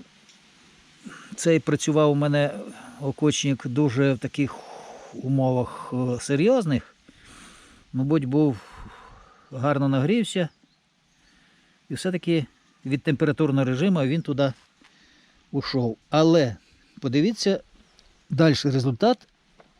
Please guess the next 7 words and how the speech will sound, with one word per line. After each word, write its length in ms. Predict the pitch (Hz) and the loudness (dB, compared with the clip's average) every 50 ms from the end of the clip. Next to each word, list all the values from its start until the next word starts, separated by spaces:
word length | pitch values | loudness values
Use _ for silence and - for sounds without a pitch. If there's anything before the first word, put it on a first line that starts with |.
| _ _ _ _ _ - - | _ _ _ _ _ -6 -4
що 280 | - - - 196 196 | -2 0 2 2 2
стало 380 | 185 - - - 143 156 170 180 | 2 0 0 0 2 2 2 2
з 100 | - - | 0 -2
кільцями. 560 | - - 143 113 104 - - 123 113 113 117 - _ - - _ _ - - - _ _ - - _ - - _ _ _ _ _ - _ _ _ _ _ _ _ _ _ - | -4 -4 -6 -6 -6 -6 -6 -4 -4 -6 -6 -8 _ -20 -20 _ _ -20 -20 -20 _ _ -20 -20 _ -20 -20 _ _ _ _ _ -20 _ _ _ _ _ _ _ _ _ 2
Ось 240 | 175 233 220 - | 4 4 4 4
його 200 | - 185 160 180 | 2 2 2 2
кільця. 500 | - - - 135 117 104 - - 113 101 | 0 0 -2 -2 -2 -2 -6 -8 -10 -10